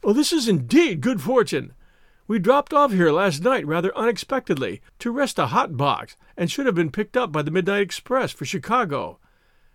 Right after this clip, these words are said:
But there was a miscarriage of order somewhere, and we now have to wait for the nine o'clock,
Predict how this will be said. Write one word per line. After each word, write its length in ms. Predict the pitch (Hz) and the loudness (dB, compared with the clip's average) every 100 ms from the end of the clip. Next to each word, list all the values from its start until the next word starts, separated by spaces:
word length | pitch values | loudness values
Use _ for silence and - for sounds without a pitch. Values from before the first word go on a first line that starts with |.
| _ | _
But 380 | 139 247 269 294 | -4 0 0 0
there 100 | 185 | 2
was 120 | 202 | 2
a 60 | 180 | 2
miscarriage 600 | 175 254 - 233 220 175 | 2 0 -2 -2 0 0
of 120 | 160 - | -2 0
order 300 | 220 202 147 | 2 2 0
somewhere, 640 | - 151 135 139 90 - _ _ _ | 0 -2 -2 -4 -6 -10 _ _ _
and 100 | 135 | -6
we 80 | 143 | -2
now 180 | 208 233 | 0 -2
have 140 | 180 | -2
to 80 | 156 | -2
wait 280 | 139 208 185 | 0 0 0
for 80 | 160 | -6
the 120 | 139 | -4
nine 260 | 139 214 | -2 -2
o'clock, 480 | 170 - 120 85 - | -4 -4 -6 -6 -12